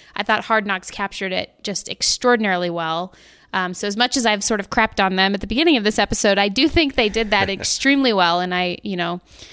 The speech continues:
Speaker 1: um, I, I just, I thought that was just great. And I can see why it was Sean's favorite moment. I,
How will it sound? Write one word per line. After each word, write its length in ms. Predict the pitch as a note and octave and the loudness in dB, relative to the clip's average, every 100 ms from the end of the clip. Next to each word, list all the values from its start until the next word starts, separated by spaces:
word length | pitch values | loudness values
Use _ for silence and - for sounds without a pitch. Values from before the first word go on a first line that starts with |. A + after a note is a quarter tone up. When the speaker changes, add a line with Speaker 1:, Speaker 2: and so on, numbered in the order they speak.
| - - _ _ | -20 -20 _ _
Speaker 1:
um, 420 | G#3 G#3+ G3+ G3 G3 | 0 2 2 0 -2
I, 220 | A3+ - | -4 -2
I 120 | - A#3+ | -2 0
just, 360 | B3 B3+ - - | 0 0 -2 -4
I 100 | A3 | -2
thought 240 | A3+ A3 | -2 -2
that 140 | A3 F#3+ | -2 -2
was 160 | G3 | -4
just 240 | G3 F#3+ - _ | -4 -6 -6 _
great. 280 | G3+ E3+ - | -6 -4 -2
And 140 | G3+ G#3+ | 0 0
I 60 | |
can 160 | A3 A#3 | 0 0
see 260 | - B3+ | 2 2
why 200 | B3 G3+ | 4 4
it 200 | G3 G#3 | 2 0
was 140 | F#3 F#3+ | -2 0
Sean's 540 | - F3 F3 F3+ - _ | 0 0 -2 -6 -10 _
favorite 360 | G3+ F#3 F3+ | -2 -2 -4
moment. 360 | E3 C3+ A2+ - - | -6 -8 -10 -10 -2
I, 360 | B3+ D4 D#4+ | 0 0 -2